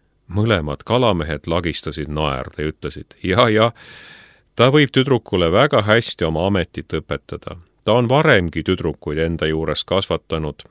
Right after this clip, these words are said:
mängima paganlikke pille, tantsima liiderlikke tantse ja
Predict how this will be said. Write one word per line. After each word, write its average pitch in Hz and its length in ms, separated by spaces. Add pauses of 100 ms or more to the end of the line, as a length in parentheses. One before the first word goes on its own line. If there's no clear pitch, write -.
(160)
mängima 92 580
paganlikke 82 680
pille, 78 520 (140)
tantsima 90 520
liiderlikke 90 640
tantse 110 560
ja 69 160